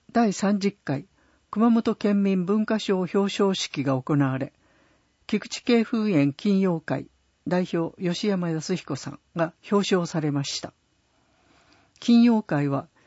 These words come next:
昭和二十八年発足の絵画クラブです。絵画創作活動で前向きに生きる姿勢と作品の素晴らしさが文化振興に大きく貢献したと評価されました。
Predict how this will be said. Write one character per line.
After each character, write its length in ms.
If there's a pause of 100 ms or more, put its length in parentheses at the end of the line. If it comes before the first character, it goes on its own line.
昭 280
和 120
二 180
十 220
八 280
年 220
発 200
足 240
の 120
絵 260
画 140
ク 100
ラ 100
ブ 120
で 120
す。 300 (880)
絵 140
画 120
創 200
作 300
活 280
動 200
で 240
前 200
向 140
き 140
に 100
生 60
き 120
る 120
姿 240
勢 160
と 280
作 320
品 220
の 100
素 160
晴 140
ら 60
し 80
さ 180
が 160 (540)
文 160
化 120
振 220
興 200
に 200
大 160
き 140
く 160
貢 260
献 240
し 120
た 100
と 240
評 200
価 140
さ 160
れ 80
ま 140
し 180
た。 100